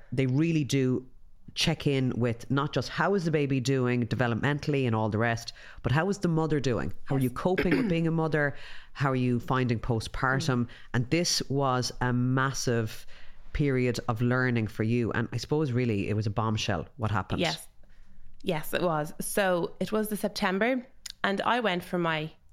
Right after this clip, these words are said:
Speaker 2: checkup. It was eleven weeks, so after Regan was born. And I went, Regan had been checked, so I went then to my doctor separately. So we kind of went two separate times, just with covid and everything. It was, was easier to do it that way.
Speaker 1: Yeah.
Speaker 2: So I went to the local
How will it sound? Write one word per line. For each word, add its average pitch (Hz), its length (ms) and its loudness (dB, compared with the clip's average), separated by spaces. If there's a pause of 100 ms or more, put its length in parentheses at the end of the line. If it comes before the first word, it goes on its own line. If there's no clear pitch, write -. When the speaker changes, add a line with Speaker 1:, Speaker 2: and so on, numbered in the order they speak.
(260)
Speaker 2:
checkup. 269 440 -2
It 196 40 2
was 196 120 2
eleven 214 320 0
weeks, - 360 -4 (200)
so - 180 -4 (320)
after 180 240 -2
Regan 170 200 0
was 156 120 -2
born. 196 340 0 (800)
And 185 560 0
I 202 160 2
went, 175 460 -2
Regan 226 220 2
had 226 120 2
been 190 100 0
checked, 170 260 0
so - 120 0
I 202 100 4
went 190 160 0
then 180 160 0
to 185 100 -8
my 185 100 4
doctor 175 440 0 (160)
separately. 175 400 0
So - 100 -6
we 185 40 0
kind 208 160 2
of 190 40 0
went 170 280 0
two 208 160 0
separate 175 260 -2
times, 170 320 0
just 247 140 0
with 233 100 0
covid 175 320 2
and 180 80 0
everything. 170 320 -2
It - 100 -8
was, 160 300 -2
was 175 140 -2
easier 190 320 0
to - 120 -8
do 175 80 2
it 170 100 -4
that - 180 0
way. - 120 0 (200)
Speaker 1:
Yeah. 127 180 2 (140)
Speaker 2:
So - 100 2
I 240 100 4
went 214 200 2
to 185 60 0
the 185 80 0
local 165 600 0